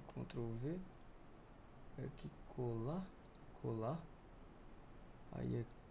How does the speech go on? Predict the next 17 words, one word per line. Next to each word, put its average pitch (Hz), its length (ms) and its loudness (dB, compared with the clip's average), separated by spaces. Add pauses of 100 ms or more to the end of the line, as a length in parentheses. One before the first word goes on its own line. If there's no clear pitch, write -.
aqui, 120 400 4 (1200)
copiar. 127 640 4 (2250)
Aí 120 240 4
aqui, 147 440 4 (1800)
colar. 127 420 6 (2000)
Aqui, 240 520 12
mano, 202 220 12
agora 180 400 12
vai 196 160 12
ter 208 380 12 (240)
Live 262 520 12
Pix. - 640 12 (640)
O - 40 6
que 294 100 12
que 294 80 10
significa 262 600 12
isso? 302 360 12